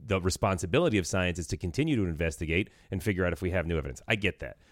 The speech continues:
But I've also heard doctors say you can't really give informed consent if you don't have a medical degree because you can't be fully informed unless you, unless you do that.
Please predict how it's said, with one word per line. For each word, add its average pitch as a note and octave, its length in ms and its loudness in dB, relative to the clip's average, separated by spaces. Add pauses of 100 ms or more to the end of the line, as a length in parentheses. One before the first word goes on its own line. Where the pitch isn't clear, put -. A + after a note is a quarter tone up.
(160)
But B2+ 120 4
I've D#3 100 6
also E3 300 6
heard B2 180 2
doctors G#2+ 480 2
say F2+ 400 4 (220)
you A2 100 -2
can't C3+ 300 2
really A2+ 280 4
give G#2 220 4
informed G2 440 0
consent G2+ 440 0
if - 140 -8
you G2+ 80 2
don't G2+ 140 2
have F#2 180 0
a F#2+ 40 -2
medical G#2 360 2
degree E2+ 280 -2
because E2 300 -2
you F2 80 -8
can't G#2 220 -2
be F#2 100 -4
fully F#2 280 0
informed F2+ 460 0
unless E2 300 -2
you, - 100 -6
unless F2 300 -4
you E2 60 -8
do D#2+ 80 -2
that. D#2+ 160 -2